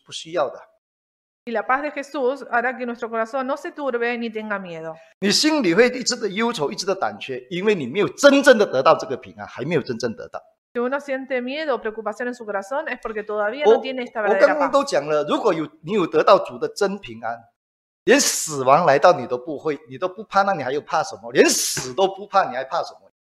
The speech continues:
Speaker 1: 啊？
Speaker 2: Si uno tiene la verdadera paz, no le va a temer ni a la muerte.
Speaker 1: 啊，而且就算没有死亡，但是有很多患难、很多痛苦临到，你也，你也很，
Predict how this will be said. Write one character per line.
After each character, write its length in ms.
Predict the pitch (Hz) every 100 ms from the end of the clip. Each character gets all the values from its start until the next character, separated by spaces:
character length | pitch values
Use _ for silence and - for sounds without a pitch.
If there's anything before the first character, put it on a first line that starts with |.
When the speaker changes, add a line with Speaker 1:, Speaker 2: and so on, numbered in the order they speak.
| _ -
Speaker 1:
啊？ 140 | 147 208 - - _ _ - - - - _ _ _
Speaker 2:
Si 80 | 240
uno 100 | 262
tiene 200 | 277 277
la 100 | 226
verdadera 420 | 202 202 214 220
paz, 400 | 233 220 220 220
no 100 | 220
le 80 | 262
va 60 | 262
a 40 |
temer 400 | 247 247 247 247
ni 160 | 226 320
a 80 | 294
la 120 | 190
muerte. 560 | 202 247 180 - 160 156 _ -
Speaker 1:
啊， 100 | 165 -
而 100 | 247
且 500 | - 196 160 - _ -
就 100 | 330
算 160 | 277
没 80 | 202
有 140 | 240
死 220 | 185 - 123
亡， 200 | 120 -
但 140 | 294
是 80 | 247
有 100 | 233
很 160 | 147 151
多 120 | 202
患 260 | - 247
难、 100 | 233
很 160 | 214 151
多 120 | 214
痛 180 | 208 277
苦 140 | 160
临 180 | 143 165
到， 220 | 185 170 - - _ _
你 540 | 170 185 277 330 240
也， 360 | 170 147 131 -
你 240 | 190 302 233
也 100 | 143
很， 180 | 139